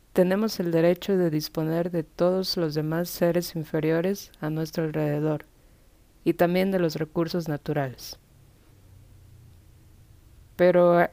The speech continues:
con este ejemplo anterior de las hormigas,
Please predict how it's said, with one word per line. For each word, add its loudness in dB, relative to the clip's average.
con 0
este 2
ejemplo 2
anterior 2
de 2
las 0
hormigas, -2